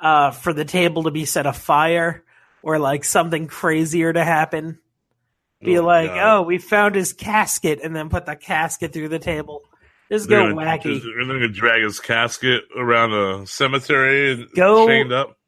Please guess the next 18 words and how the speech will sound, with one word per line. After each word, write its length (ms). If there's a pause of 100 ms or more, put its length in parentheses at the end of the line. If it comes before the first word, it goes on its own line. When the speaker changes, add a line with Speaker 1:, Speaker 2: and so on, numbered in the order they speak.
(440)
Speaker 1:
uh, 180
go 280
full 300
boss 400
man. 320 (240)
If 160
you're 60
Speaker 2:
Go 100
Speaker 1:
gonna 80
do 60
Speaker 2:
full 100
Speaker 1:
this, 80
Speaker 2:
boss 260
Speaker 1:
go 180
Speaker 2:
man. 80
Speaker 1:
full 220
boss 420
man. 340